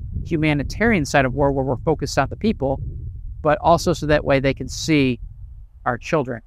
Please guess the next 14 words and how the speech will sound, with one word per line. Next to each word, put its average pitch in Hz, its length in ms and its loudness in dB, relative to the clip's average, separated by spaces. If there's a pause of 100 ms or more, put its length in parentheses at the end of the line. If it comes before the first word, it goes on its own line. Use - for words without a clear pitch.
(220)
They 135 100 -10
can 127 100 -14
see - 160 -4
my 131 160 -4
Scotty, 180 640 2 (400)
how 151 180 4
he 165 140 0
was. 151 600 2 (640)
And 139 240 2 (680)
it 156 240 0
answers 180 400 0
a 156 60 2
question 151 560 0
that 135 280 0